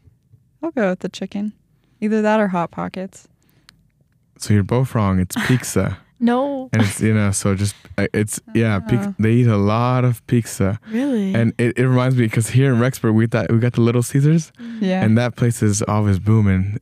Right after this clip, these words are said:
Speaker 2: You know, people go in there, get their hot and readies and stuff like that. Yeah, and so it's much more, it's much more, it's cheap, it's convenient. So according,
Speaker 1: It
Speaker 2: this
Speaker 1: is
Speaker 2: was like a,
Speaker 1: pretty cheap, I
Speaker 2: this was like a
Speaker 1: guess.
Speaker 2: twenty twenty-one survey. So,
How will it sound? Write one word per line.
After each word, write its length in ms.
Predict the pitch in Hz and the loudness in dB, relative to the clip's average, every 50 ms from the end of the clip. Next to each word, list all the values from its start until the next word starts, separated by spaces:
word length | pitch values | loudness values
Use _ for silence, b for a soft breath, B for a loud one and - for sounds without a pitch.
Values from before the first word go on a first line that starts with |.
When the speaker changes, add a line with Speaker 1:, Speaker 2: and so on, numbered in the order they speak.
| - - | -2 0
Speaker 2:
You 140 | 107 104 101 | 2 2 2
know, 200 | 101 98 98 95 | 2 0 0 0
people 220 | 98 107 107 104 | 0 0 0 2
go 160 | 104 110 107 | 2 2 2
in 100 | 107 107 | 2 2
there, 160 | 107 107 107 101 | 2 2 0 0
get 160 | 101 101 - | -2 -2 -2
their 80 | 104 | 0
hot 180 | 104 110 101 - | 0 0 0 0
and 100 | 107 104 | 0 0
readies 260 | 104 104 104 107 107 | 0 2 2 2 0
and 100 | 107 110 | 0 -4
stuff 140 | - - 110 | -2 0 0
like 100 | 107 107 | 0 0
that. 220 | - 110 110 117 B B B B B B B B B B B | 0 -2 -2 -2 B B B B B B B B B B B
Yeah, 180 | - 98 95 - - - | -2 0 0 -2 -2 -2
and 200 | 98 98 98 92 | 0 0 0 0
so 180 | - - 101 98 | 0 -2 -2 -2
it's 200 | 95 - - - | -2 -2 -2 0
much 220 | 113 113 110 - | 0 0 0 0
more, 180 | 113 107 104 - - - - | 0 0 0 -2 -4 -4 -4
it's 240 | 101 98 - - | -4 -4 -4 -2
much 260 | 110 110 110 110 - - | 0 0 0 0 -2 0
more, 360 | 110 107 107 107 104 101 98 | 0 2 2 2 2 2 0
it's 220 | - - - - - | -2 -4 -6 -8 -6
cheap, 360 | - - 165 170 147 - - B B B B B - - | 0 2 2 2 2 0 -10 B B B B B -14 -10
it's 100 | - - | -8 -6
convenient. 840 | - - 101 98 107 117 120 123 123 123 123 123 123 - - - _ | -4 -2 -2 2 2 2 4 4 4 4 4 2 0 -2 -8 -16 _
So 420 | _ - - - - - - - - _ _ _ _ _ _ - - - | _ -14 -8 -6 -6 -4 -6 -8 -10 _ _ _ _ _ _ -20 -20 -16
according, 300 | - - 113 107 107 - - | -4 -2 0 0 0 2 2
Speaker 1:
It 240 | 120 220 208 196 | 2 4 4 4
Speaker 2:
this 120 | 143 156 151 | 2 4 4
Speaker 1:
is 40 | 185 | 4
Speaker 2:
was 80 | 180 180 | 4 4
like 100 | 175 175 | 4 2
a, 40 | 151 185 | 0 -2
Speaker 1:
pretty 60 | - | -2
cheap, 420 | - - - - 185 185 185 190 - - | -8 -14 -10 -8 -6 -6 -6 -8 -8 -8
I 60 | 208 | -2
Speaker 2:
this 160 | 196 147 151 190 | -2 0 2 4
was 80 | 175 | 2
like 140 | 175 160 - | 2 2 0
a 40 | 131 | -2
Speaker 1:
guess. 40 | - | -2
Speaker 2:
twenty 340 | - 139 135 131 - 135 | 0 0 0 2 0 -2
twenty-one 840 | - - 131 113 - 117 110 101 101 98 98 98 98 95 98 107 - - | -2 0 -2 0 2 2 2 2 4 2 2 2 2 2 0 -2 -6 -8
survey. 560 | - - - 101 101 95 95 95 95 95 95 101 | -10 -4 -2 0 0 2 2 2 2 2 0 0
So, 420 | 104 - - 104 104 101 104 107 | -2 -2 -2 0 0 0 -2 -4